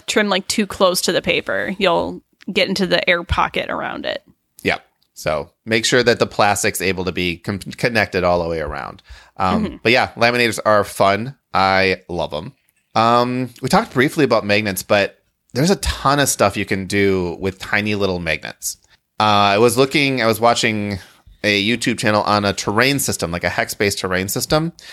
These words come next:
Speaker 2: And I looked at it just because I'm like, "Oh, I'm curious how he's doing his," 'cause I'm working on one myself. And the thing that, th-, this is three D printed, but you can, you can kinda use this concept for a bunch of different things. Um, in the corners of each of the hexes, he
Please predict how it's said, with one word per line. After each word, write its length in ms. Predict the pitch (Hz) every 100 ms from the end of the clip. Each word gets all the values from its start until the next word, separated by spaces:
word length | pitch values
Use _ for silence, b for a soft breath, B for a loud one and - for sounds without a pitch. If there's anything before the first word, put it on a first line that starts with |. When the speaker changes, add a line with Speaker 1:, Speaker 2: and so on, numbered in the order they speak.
| B _
Speaker 2:
And 560 | 113 110 107 104 101 101
I 80 | -
looked 160 | 175 180
at 120 | 175
it 80 | 147
just 180 | 143 -
because 160 | 127
I'm 80 | 117
like, 160 | 113 104
"Oh, 120 | 117
I'm 100 | 110
curious 280 | 101 110 101
how 380 | 113 101 95 90 -
he's 280 | 113 101
doing 400 | - 104 98 92
his," 320 | 90 98 95 -
'cause 240 | 92 87
I'm 280 | 90 87 90 -
working 280 | 92 90
on 80 | 92
one 100 | 87
myself. 380 | 82 78 95 87 B B B -
And 160 | 113 107
the 40 |
thing 300 | - 156 175
that, 240 | 170 151
th-, 160 | 131 131
this 160 | 143 160
is 140 | 190
three 160 | 175 165
D 100 | 139
printed, 460 | - 110 123 131
but 100 | 120
you 100 | 120
can, 240 | 131 147 123 -
you 120 | 151
can 140 | 185
kinda 240 | 170 170 143
use 280 | 113 117 117
this 140 | 107
concept 460 | - 98 95 95 87
for 140 | 98
a 40 |
bunch 260 | 87 90 90
of 60 | 87
different 300 | 85 67 55
things. 340 | 82 55 - B B -
Um, 400 | 117 110 104 98 - - _ -
in 120 | 135
the 60 | 135
corners 640 | - - 202 165 101 104
of 140 | 101
each 180 | 127 131
of 60 | 139
the 80 | 127
hexes, 580 | 117 117 - 73 82 B B B
he 640 | - 127 127 120 117 120